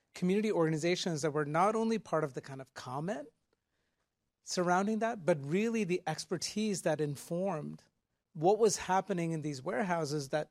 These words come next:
looked like stationary sources of pollution, but we're, but have trucks that are mobile as well.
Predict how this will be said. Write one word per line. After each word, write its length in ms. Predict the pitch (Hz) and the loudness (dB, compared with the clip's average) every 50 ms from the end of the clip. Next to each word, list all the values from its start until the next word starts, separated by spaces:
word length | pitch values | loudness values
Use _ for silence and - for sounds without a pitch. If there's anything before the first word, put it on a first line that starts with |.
| _ _ _ - | _ _ _ -12
looked 520 | 196 165 156 160 226 269 262 - - - 180 | -8 -2 6 8 8 8 8 6 -4 -6 0
like 260 | 170 170 170 165 - | 2 4 4 4 2
stationary 560 | - - - 170 165 - - 185 160 151 143 | -2 0 0 0 0 0 -2 -4 -4 -4 -4
sources 380 | - - 147 139 123 143 135 135 | -4 -4 -6 -6 -6 -8 -10 -10
of 120 | 127 - | -12 -14
pollution, 580 | - 143 135 131 127 - - 160 160 190 220 - _ _ _ _ _ _ _ _ _ _ _ _ _ _ _ _ _ _ _ _ _ _ _ _ _ _ _ _ _ - | -14 -12 -12 -10 -10 -10 -10 -8 -8 -10 -10 -12 _ _ _ _ _ _ _ _ _ _ _ _ _ _ _ _ _ _ _ _ _ _ _ _ _ _ _ _ _ 2
but 100 | 185 170 | 4 6
we're, 300 | 151 175 175 175 - - - _ _ _ _ _ - | 8 8 8 8 6 4 -2 _ _ _ _ _ -6
but 200 | 156 160 151 147 | -2 -2 -2 0
have 220 | 156 165 170 165 | 0 0 0 0
trucks 460 | - - - 240 220 208 - - - | -2 -2 0 0 0 0 0 -4 -2
that 240 | - - 170 160 156 - | 2 4 4 4 4 4
are 160 | 160 160 156 | 2 2 2
mobile 560 | 147 147 151 151 143 143 131 131 131 135 - - | 2 2 2 2 0 0 -4 -6 -6 -6 -8 -8
as 180 | - 123 117 131 | -8 -8 -8 -8
well. 320 | 135 135 139 127 - 156 | -8 -8 -8 -8 -10 -14